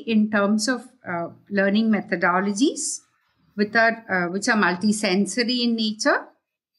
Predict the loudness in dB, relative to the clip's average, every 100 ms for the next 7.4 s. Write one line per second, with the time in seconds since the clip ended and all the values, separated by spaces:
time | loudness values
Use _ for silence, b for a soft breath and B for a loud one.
0 | _ _ _ _ _ -8 -4 -2 -2 -2
1 | -2 0 2 2 0 -2 -4 -4 -4 -8
2 | -6 -2 0 0 -2 0 0 0 -2 -4
3 | -4 -2 -2 -2 -6 0 0 2 -2 -6
4 | -12 -12 _ _ -4 -2 -2 -4 -6 -6
5 | -4 -6 -12 -20 _ -4 -4 -2 -4 -4
6 | -2 0 2 2 2 0 0 2 2 0
7 | 0 -2 -6